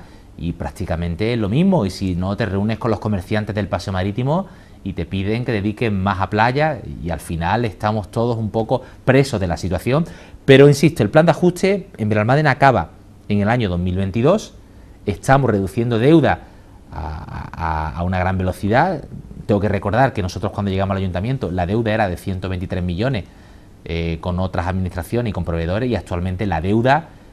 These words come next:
está en torno a los ciento cuatro, ciento tres millones de euros. Eh, yo confío que cuando acabe la legislatura vamos a estar por debajo de los ochenta millones de euros de, de deuda, ¿no? Y para dos mil veintidós, que es el plan de ajuste, cuando tenemos que finiquitarlo, vamos a tener mucha libertad de movimiento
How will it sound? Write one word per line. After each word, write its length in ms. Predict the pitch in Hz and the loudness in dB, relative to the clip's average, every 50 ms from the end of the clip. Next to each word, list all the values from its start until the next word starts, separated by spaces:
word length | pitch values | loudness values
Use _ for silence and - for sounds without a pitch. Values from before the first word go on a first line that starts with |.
| - - | -14 -12
está 260 | - - - - 95 | -12 -10 -8 -6 -6
en 120 | 92 87 | -6 -4
torno 260 | 85 90 87 101 110 113 | -4 -4 -4 -2 -2 -2
a 20 | |
los 180 | 104 85 80 - | -2 -4 -6 -6
ciento 340 | - - 90 92 - 98 | -8 -8 -6 -4 -4 -6
cuatro, 360 | - 95 98 101 104 - 113 101 | -4 0 0 0 0 0 -4 -6
ciento 240 | - 110 101 98 | -6 -6 -6 -6
tres 140 | - - 87 | -6 -6 -6
millones 280 | 87 80 82 82 80 78 | -4 -4 -4 -4 -4 -4
de 80 | 80 | -4
euros. 240 | 80 76 73 76 73 - - - - - - - - | -4 -6 -6 -10 -12 -14 -18 -20 -20 -20 -20 -20 -16
Eh, 200 | - 82 78 78 | -14 -12 -10 -6
yo 140 | 73 76 - | -6 -4 -4
confío 320 | - 104 98 - - 110 | -2 -4 -4 0 0 0
que 40 | 110 | 2
cuando 180 | 107 110 101 101 | 2 0 0 0
acabe 200 | - 95 95 98 | 0 0 2 2
la 80 | 95 | 0
legislatura 680 | 95 98 - - 101 98 95 90 110 110 117 131 147 - - - - - - - | -2 -2 -2 -2 0 0 0 0 0 2 2 2 2 0 -4 -14 -20 -18 -8 -4
vamos 180 | 87 85 87 | -4 -2 -2
a 20 | 87 | -4
estar 340 | 85 - 95 95 95 - | -2 -2 -2 -2 -2 -4
por 160 | - 110 101 87 | -4 -4 -2 -2
debajo 360 | 85 78 82 82 - - 107 | -2 -2 -2 -2 -2 -2 -2
de 60 | 113 | -2
los 140 | 113 104 98 | 0 0 -2
ochenta 320 | 87 - 101 92 85 98 | -2 -4 -6 -6 -4 -4
millones 320 | 90 87 87 90 90 87 82 | -4 -4 -2 -4 -4 -4 -4
de 100 | 90 90 | -4 -2
euros 260 | 98 117 143 147 - - - | 0 0 -2 -2 -4 -6 -10
de, 260 | 80 80 87 82 80 - 80 | -8 -6 -6 -6 -6 -8 -10
de 120 | 82 85 82 | -8 -4 -2
deuda, 380 | 98 110 123 120 98 85 76 | 2 2 2 2 2 0 -2
¿no? 180 | 78 107 151 170 - - - - - - - - | -4 -4 -6 -8 -10 -16 -20 -20 -20 -20 -20 -12
Y 200 | - - 87 90 | -6 -4 -4 -4
para 220 | 85 - - 95 90 | -4 -2 -2 -2 -2
dos 120 | 85 82 | -2 -2
mil 160 | 85 87 82 | -4 -4 -4
veintidós, 580 | 85 90 90 87 98 90 117 127 120 - - - | -4 -4 -4 -4 -2 0 2 2 0 0 -4 -8
que 140 | - - 90 | -8 -6 -6
es 240 | 85 - - - - - - | -6 -6 -10 -16 -20 -20 -14
el 180 | - 87 87 82 | -8 -8 -8 -8
plan 380 | - - - - 101 98 98 98 | -8 -8 -6 -2 -2 0 0 0
de 60 | 95 | -2
ajuste, 400 | - - 135 135 135 - - 95 | -2 0 0 0 0 -2 -6 -4
cuando 160 | 92 87 85 | -4 -4 -4
tenemos 220 | 85 85 92 92 | -4 -4 -4 -4
que 100 | - - | -6 -8
finiquitarlo, 680 | 87 - 90 85 82 - - 82 78 - 95 120 139 147 - - - - - - | -8 -6 -6 -6 -6 -6 -6 -4 -4 -2 -2 -2 -4 -4 -8 -14 -20 -18 -10 -8
vamos 220 | 82 85 85 87 | -4 -4 -4 -4
a 40 | 87 | -4
tener 240 | - 87 85 92 92 | -4 -4 -4 -2 -2
mucha 340 | 92 92 95 95 - 95 87 | -4 -4 -4 -6 -6 -6 -4
libertad 640 | 85 87 87 82 78 - - 87 85 92 104 107 98 | -2 -2 -2 -2 -4 -4 -4 -2 0 0 0 0 -2
de 100 | 95 92 | -2 -4
movimiento 840 | 87 90 85 80 82 90 101 110 113 104 - 147 156 170 180 180 | -2 -2 -2 -2 -2 -2 -2 -2 -2 -2 0 2 2 2 2 0